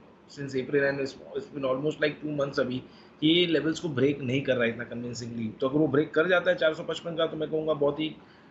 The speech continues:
अ, एक sharp downside हमें देखने मिल सकता है, otherwise कहीं ना कहीं हमें एक तेजी देखने मिल सकती है। तो इसमें मैं कहूँगा limited तेजी ही देखने मिलेगी ऊपर की तरफ। तो अनिल जी, एक option strategy इसके लिए ये होगी कि हम इसमें एक bull call ratio spread बनाकर चल सकते हैं। इसमें काम ये करना है हमें कि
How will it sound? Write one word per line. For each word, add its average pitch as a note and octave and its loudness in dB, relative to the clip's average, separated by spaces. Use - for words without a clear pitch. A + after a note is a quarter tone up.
अ, C#3 6
एक C#3+ 2
sharp D#3 4
downside C#3 0
हमें B2+ -4
देखने B2 -8
मिल A#2+ -10
सकता F#3 -2
है, D#3+ 2
otherwise E3+ 0
कहीं D#3+ -4
ना E3 -2
कहीं E3 -2
हमें D#3+ 0
एक D#3 -6
तेजी C#3 -2
देखने B2+ -2
मिल B2 -8
सकती B2 -12
है। C#3+ -8
तो E3+ -6
इसमें F#3 -2
मैं G#3 0
कहूँगा G#3 4
limited E3 0
तेजी F3 -2
ही F#3+ -2
देखने D3 -2
मिलेगी C3 -4
ऊपर C3 -8
की B2+ -12
तरफ। - -6
तो D#3 4
अनिल F#3 4
जी, G#3+ 2
एक G#3+ -2
option G#3 0
strategy F3 0
इसके E3+ -4
लिए F3 0
ये D#3 4
होगी C#3+ 2
कि E3 -2
हम D#3 2
इसमें D#3+ 0
एक D3 -4
bull D3 4
call D3+ 2
ratio B2+ -4
spread B2+ -4
बनाकर A#2 -4
चल G#2+ -6
सकते - -16
हैं। G2+ -16
इसमें C#3 -8
काम C3+ -4
ये C#3+ -2
करना C#3 0
है C#3 2
हमें C#3+ -2
कि D3+ -2